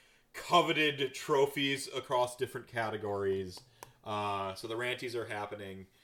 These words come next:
Uh, awards for that are,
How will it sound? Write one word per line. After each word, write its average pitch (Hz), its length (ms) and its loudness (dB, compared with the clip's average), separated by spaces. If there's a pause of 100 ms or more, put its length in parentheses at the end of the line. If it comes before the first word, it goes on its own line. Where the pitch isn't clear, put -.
(380)
Uh, 92 540 -6 (360)
awards 120 420 -2
for 117 120 -4
that 120 340 0
are, 113 240 0